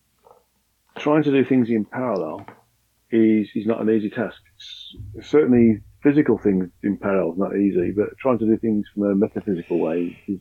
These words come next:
is, is, is very difficult for, for anybody of any, of any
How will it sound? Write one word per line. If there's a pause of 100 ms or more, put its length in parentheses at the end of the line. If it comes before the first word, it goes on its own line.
is, (680)
is, (160)
is
very
difficult (840)
for,
for
anybody
of
any,
of
any